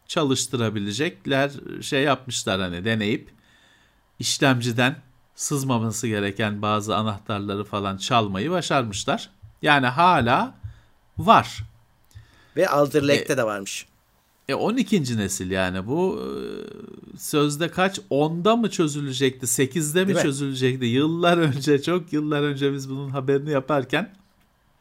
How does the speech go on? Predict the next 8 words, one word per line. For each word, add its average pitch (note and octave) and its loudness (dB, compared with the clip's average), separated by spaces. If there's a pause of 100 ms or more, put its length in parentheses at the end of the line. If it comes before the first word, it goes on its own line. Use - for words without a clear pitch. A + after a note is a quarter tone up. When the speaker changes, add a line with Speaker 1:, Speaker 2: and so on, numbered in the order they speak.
(760)
Speaker 1:
sekizde D3 2
mi F#3+ 2
ne F#3+ 0
çözülüyordu? B2 2
On F#3+ 2
ikiye F#3 2
geldik. D3 0
Hala E3 2